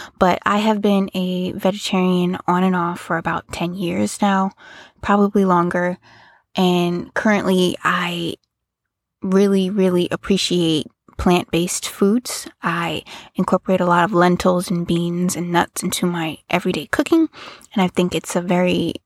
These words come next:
good thing to do. It's very important, and it offers a lot of, one, financial relief because beans and lentils don't cost a lot of money,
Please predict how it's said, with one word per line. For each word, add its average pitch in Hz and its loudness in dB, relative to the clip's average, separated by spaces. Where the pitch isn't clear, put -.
good 302 4
thing 262 4
to - -4
do. 220 4
It's 202 -6
very 190 0
important, 190 0
and 180 -4
it 170 -6
offers 180 -2
a 170 -10
lot 170 -4
of, 165 -6
one, 196 4
financial 180 -4
relief 226 2
because 180 -2
beans 185 0
and 180 -8
lentils 180 -4
don't - -6
cost - -2
a - -6
lot 202 2
of 226 2
money, 254 4